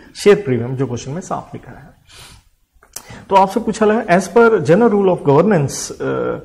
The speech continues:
whether the board of directors is authorized to do so, तो हम कहेंगे authorized हैं, लेकिन condition वो general meeting में क्या pass करवाएं पहले? एसआर। If not, what would be the procedure to be followed by the company? तो directly तो आप authorize नहीं हो, वन सेवेंटी नाइन के साथ वन एटी लग गया, तो इसलिए procedure हमने कह दिया एसआर पास करवाना पड़ेगा।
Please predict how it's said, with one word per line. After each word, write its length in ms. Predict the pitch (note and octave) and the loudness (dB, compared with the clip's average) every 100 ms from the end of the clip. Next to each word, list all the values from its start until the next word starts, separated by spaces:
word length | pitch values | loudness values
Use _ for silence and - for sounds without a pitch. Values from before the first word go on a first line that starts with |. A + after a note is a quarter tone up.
| - - - | -18 -20 -2
whether 240 | C3 D3 G#3 | 2 2 2
the 100 | G#3+ C#3+ | 0 2
board 160 | D#3+ | 2
of 80 | F#3+ | 2
directors 600 | D#3 C3 B2+ C3 F3 E3+ | 0 0 0 -2 -4 -2
is 160 | D#3+ C#3+ | -4 -4
authorized 440 | C3+ - C#3+ - | -4 -2 -2 -2
to 80 | F3 | -6
do 80 | E3+ | -4
so, 260 | F3 A3+ A3 | -2 -4 -2
तो 60 | |
हम 140 | D#3+ D#3 | -2 -2
कहेंगे 240 | F3 G3+ | -2 -2
authorized 480 | F#3 - C#3+ F3 F#3 | -4 -2 0 0 -2
हैं, 100 | G#3 | -4
लेकिन 260 | D#3 D#3 | -2 -4
condition 520 | D#3 C3+ C3+ F3 G#3 F#3 | -4 -2 -2 -2 -2 -2
वो 140 | D3+ | -4
general 260 | C3 C3 C#3 | -4 -4 -4
meeting 280 | B2 A#2 | -6 -8
में 100 | C3 | -10
क्या 140 | C3 C3 | -6 -8
pass 240 | - - | -6 -10
करवाएं 260 | - C3+ A2+ | -12 -18 -18
पहले? 460 | A2+ - - _ _ _ - | -20 -20 -20 _ _ _ -8
एसआर। 340 | - - - - _ - - _ G#3 | -6 -6 -8 -14 _ -20 -20 _ -2
If 80 | G3+ | 2
not, 160 | G#3 | 0
what 260 | F3+ B2 E3+ | 0 2 0
would 200 | G3+ G3 | 2 0
be 120 | G3 | 0
the 140 | G#3+ G#3+ | -2 -2
procedure 460 | - - D3 D#3+ | -2 -6 -2 -2
to 80 | E3 | -2
be 160 | C#3 D3 | -4 -2
followed 320 | D3+ D3 C3 | 0 0 0
by 120 | B2 | -4
the 120 | - | -4
company? 280 | B2+ B2 C3 | -8 -8 -6
तो 80 | D#3+ | -4
directly 500 | C#3 C3 B2+ F#3+ G3 | 0 0 0 -2 -2
तो 100 | G3 | 0
आप 120 | F3+ | 0
authorize 420 | E3+ D#3 D#3+ D#3+ | -2 -2 -2 0
नहीं 100 | F3 | -4
हो, 180 | G3+ F3 | -4 -2
वन 160 | C#3 C#3+ | -4 -2
सेवेंटी 580 | D#3+ D#3+ E3+ E3 - - | -4 -4 -6 -8 -12 -6
नाइन 180 | C3+ D3 | -4 -4
के 100 | D#3+ | -4
साथ 140 | D3 | -4
वन 240 | C3 B2+ | -2 -4
एटी 160 | B2+ D3+ | -2 0
लग 160 | E3+ E3+ | -2 2
गया, 180 | G#3+ | 0
तो 160 | D#3 C#3 | 0 -4
इसलिए 280 | C#3 D3 C#3+ | -6 -4 -4
procedure 480 | C#3 C#3 C#3 C3 C3 | -4 -8 -4 -4 -4
हमने 180 | B2 | -6
कह 140 | A2+ C3 | -4 -4
दिया 180 | D#3 F3+ | -2 -4
एसआर 200 | D#3+ C#3 | -2 -4
पास 260 | - C3 | -2 -4
करवाना 300 | - D3 D3 | -4 -4 -4
पड़ेगा। 340 | D#3 D#3+ F3+ | -4 -4 -4